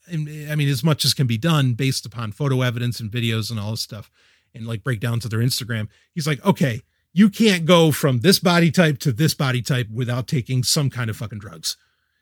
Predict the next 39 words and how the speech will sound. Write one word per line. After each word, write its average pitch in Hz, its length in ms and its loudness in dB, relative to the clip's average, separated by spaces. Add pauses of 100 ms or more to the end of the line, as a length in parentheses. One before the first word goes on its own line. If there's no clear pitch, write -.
(160)
you 147 120 0
know, 147 120 4
and 151 200 0
he 165 140 10
will 180 120 8
just 143 240 2
break 147 240 2
it 104 100 -6
down. 123 280 -4
And 117 120 -6
I, 120 140 -6
and 127 120 -8
I 123 80 0
really 120 440 -2
find 113 280 -8
that 110 120 -4
useful, 104 480 -6
but 196 260 -4
I 185 140 2
don't 196 260 4 (240)
listen 165 320 4
to 147 120 4
him 160 120 4
for 123 160 -2
fitness 147 400 -6
advice 117 400 -8
at 113 80 -12
all. 107 300 -10 (380)
I 143 100 -4
just 143 260 -2
listen 147 360 0
to 123 60 0
him 139 260 4
to 127 300 0
really 127 500 0 (1300)
drive 190 280 4
the 170 80 6
point 185 340 0
home 170 720 2